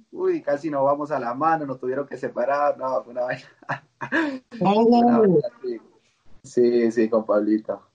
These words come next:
Speaker 1: Pero no, Pablo es muy amigo mío. O sea, es, es un tipazo, pero sí me acuerdo de esa anécdota que pasó.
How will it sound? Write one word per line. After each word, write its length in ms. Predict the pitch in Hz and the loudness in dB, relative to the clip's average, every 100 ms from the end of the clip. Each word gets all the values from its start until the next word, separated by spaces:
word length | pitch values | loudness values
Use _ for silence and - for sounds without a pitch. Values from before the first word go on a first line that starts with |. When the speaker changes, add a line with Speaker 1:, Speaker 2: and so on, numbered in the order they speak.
| _ | _
Speaker 1:
Pero 240 | 123 123 | 2 4
no, 240 | 131 139 139 | 4 2 2
Pablo 260 | 131 135 135 | 2 2 2
es 40 | |
muy 260 | 131 131 131 | 0 0 0
amigo 300 | 131 131 127 | 0 -2 -2
mío. 460 | 131 131 113 107 - | -2 0 -2 -6 -8
O 40 | |
sea, 240 | 139 113 104 | -4 -2 -2
es, 260 | 107 - _ _ _ | -6 -10 _ _ _
es 420 | - - - - - - | -20 -20 -20 -20 -16 -8
un 160 | 117 | -6
tipazo, 440 | 113 110 113 113 110 | -4 0 0 0 -2
pero 160 | 101 | -4
sí 140 | 104 113 | -2 0
me 80 | 113 | 2
acuerdo 220 | 113 113 | 2 2
de 60 | |
esa 140 | 110 117 | 2 0
anécdota 420 | 113 113 107 107 | 2 2 0 -2
que 80 | 104 | -2
pasó. 420 | 104 - 104 104 | -6 -4 -6 -8